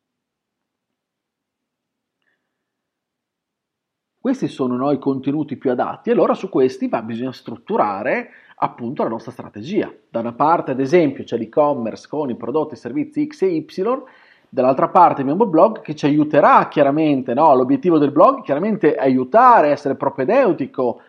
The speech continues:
alla vendita, ma non è una vendita diretta lì sopra.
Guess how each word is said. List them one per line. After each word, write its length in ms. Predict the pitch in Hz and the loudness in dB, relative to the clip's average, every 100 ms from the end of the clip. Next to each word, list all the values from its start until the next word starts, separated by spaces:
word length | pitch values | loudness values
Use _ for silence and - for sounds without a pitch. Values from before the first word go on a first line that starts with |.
| _ | _
alla 260 | 117 123 | 2 2
vendita, 800 | 127 139 127 113 113 113 98 - _ _ _ _ _ _ _ - | 4 2 2 0 -4 -4 -4 -6 _ _ _ _ _ _ _ -8
ma 180 | 127 | -4
non 160 | 131 185 | -2 0
è 40 | |
una 200 | 294 190 | 2 2
vendita 480 | 143 135 190 226 - | 2 2 0 -2 -4
diretta 840 | 107 110 185 180 - - 101 101 _ _ _ _ _ _ _ _ _ - | -4 0 2 2 -2 -10 -10 -12 _ _ _ _ _ _ _ _ _ -12
lì 140 | 123 | -12
sopra. 480 | - 127 101 - | -6 -6 -6 -10